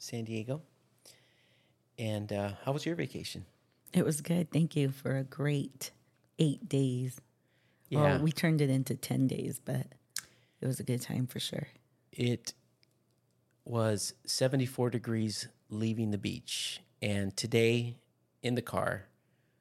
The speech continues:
Speaker 1: one fourteen.
Speaker 2: Yeah, hot one today.
Speaker 1: So, re-, little reality check,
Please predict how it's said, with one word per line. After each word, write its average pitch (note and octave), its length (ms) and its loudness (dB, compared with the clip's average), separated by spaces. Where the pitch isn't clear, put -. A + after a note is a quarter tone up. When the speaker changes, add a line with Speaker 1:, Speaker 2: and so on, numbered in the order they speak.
Speaker 1:
one A2+ 320 -2
fourteen. - 580 -4
Speaker 2:
Yeah, B2+ 240 -2
hot F#3 220 2
one C3+ 160 2
today. - 320 -6
Speaker 1:
So, F#2 500 -6
re-, A2+ 100 -6
little G#2+ 240 -4
reality A2+ 540 -2
check, - 320 -6